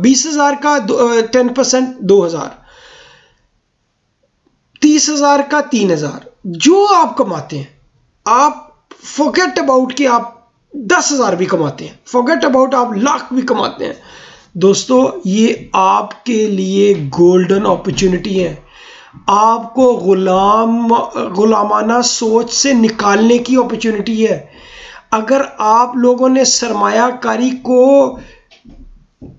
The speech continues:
जहन में बिठा लिया तो यकीन करें हमारे मुल्क की तकदीर बदल जाएगी। आप ना मुझे फॉलो करें, ना मेरी बात माने, आप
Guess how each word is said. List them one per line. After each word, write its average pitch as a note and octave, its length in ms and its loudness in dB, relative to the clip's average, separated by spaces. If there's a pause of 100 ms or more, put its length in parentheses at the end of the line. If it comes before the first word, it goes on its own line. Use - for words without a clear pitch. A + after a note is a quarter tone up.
(200)
जहन B3+ 640 0
में D4+ 160 2
बिठा G3 340 -2
लिया A3 360 0 (380)
तो C4+ 160 2
यकीन B3+ 640 2
करें B3 720 0
हमारे G3+ 520 2
मुल्क A3 640 2
की C4+ 100 2
तकदीर G#3 540 -6
बदल - 340 -4
जाएगी। - 380 -4 (680)
आप B3 300 0 (260)
ना A3+ 360 4
मुझे C#4 240 0
फॉलो G3 320 0
करें, D#3 400 -4 (240)
ना A#3+ 300 2
मेरी C#4 260 2
बात F#3 300 -2
माने, C#3 340 -4 (580)
आप - 460 -2